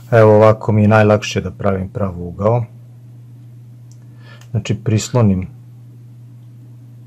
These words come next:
lenjer uz ovu liniju, a ovde sa drugom, o-, drugom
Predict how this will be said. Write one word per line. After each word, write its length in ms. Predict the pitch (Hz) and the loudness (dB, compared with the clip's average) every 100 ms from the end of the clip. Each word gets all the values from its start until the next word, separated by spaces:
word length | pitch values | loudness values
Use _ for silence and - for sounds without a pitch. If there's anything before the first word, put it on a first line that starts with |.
| - - - - | -20 -20 -20 -14
lenjer 600 | 110 107 107 107 101 - - - - - - - - - - | -6 -2 0 0 -2 -6 -20 -20 -20 -20 -20 -20 -20 -20 -12
uz 340 | 98 98 - - | -8 -6 -8 -8
ovu 280 | 113 98 95 | -4 -4 -4
liniju, 500 | 95 101 110 127 135 - - - | -4 -2 0 0 -2 -6 -20 -20
a 260 | - 110 98 | -8 -4 -2
ovde 380 | 98 101 98 101 - - - - - - | -4 -4 -6 -8 -10 -20 -20 -20 -20 -20
sa 220 | - 101 | -10 -8
drugom, 380 | 98 104 98 98 | -4 -2 0 0
o-, 260 | 101 104 | 0 -2
drugom 320 | 107 107 101 | -2 -2 -2